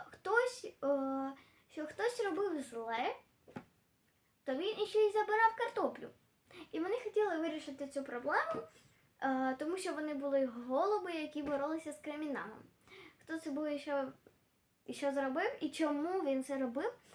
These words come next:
ви дізнаєтесь, коли прочитаєте цю дуже прикольну книгу. Вона мені дуже сподобалась, тому що була третя частина, але ви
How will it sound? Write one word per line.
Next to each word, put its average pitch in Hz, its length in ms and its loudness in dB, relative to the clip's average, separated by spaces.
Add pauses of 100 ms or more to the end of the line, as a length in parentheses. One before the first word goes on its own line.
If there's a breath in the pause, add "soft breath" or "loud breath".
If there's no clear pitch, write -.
(200 loud breath)
ви 269 80 0
дізнаєтесь, 269 560 -2
коли 277 200 0
прочитаєте 285 680 -4
цю 285 200 -2
дуже 285 300 2
прикольну 247 400 -4
книгу. 226 240 -12 (420 loud breath)
Вона 320 120 -2
мені 370 220 2
дуже 302 220 0
сподобалась, 370 520 0
тому 339 120 -6
що 330 120 -8
була 302 300 0 (120)
третя 294 340 0 (100)
частина, 370 500 -2 (520 loud breath)
але 302 720 6
ви 269 100 2